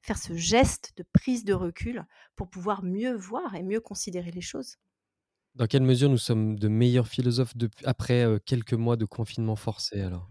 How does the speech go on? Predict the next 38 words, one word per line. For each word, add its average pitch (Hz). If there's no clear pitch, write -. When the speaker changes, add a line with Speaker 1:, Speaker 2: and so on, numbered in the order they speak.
Speaker 2:
Est-ce 110
que 117
ça 101
est, 104
te, 113
tu -
l'as 110
ressenti, 113
toi, 202
dans 156
les 120
ateliers 120
que -
tu -
animes 113
en 110
entreprise ? 110
Speaker 1:
Alors, 185
ce -
que 269
j'ai 302
ressenti 226
en 196
entreprise, 202
c'est -
qu'il -
y 196
avait 190
un 180
grand, 214
grand 196
besoin 190
de 180
réfléchir, 196
de 196
se -
poser, 190
euh, 165